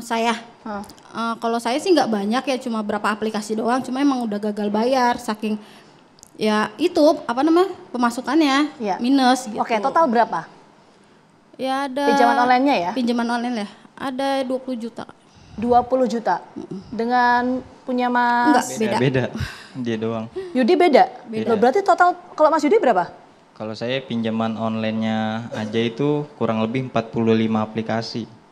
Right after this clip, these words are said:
Speaker 2: Berapa tuh totalnya?
Speaker 3: Ya, rata-rata lah satu aplikasinya dua juta.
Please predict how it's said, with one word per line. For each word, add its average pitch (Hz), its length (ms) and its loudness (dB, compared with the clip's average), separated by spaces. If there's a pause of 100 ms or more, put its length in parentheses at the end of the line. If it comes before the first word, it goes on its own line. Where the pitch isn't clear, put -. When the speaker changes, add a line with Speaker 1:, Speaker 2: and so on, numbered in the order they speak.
(140)
Speaker 2:
Berapa 269 320 4
tuh 247 80 0
totalnya? 214 540 4 (840)
Speaker 3:
Ya, 113 480 0 (320)
rata-rata 123 540 2
lah 170 100 8
satu 156 240 4
aplikasinya 135 540 2
dua 123 160 4
juta. 113 480 -2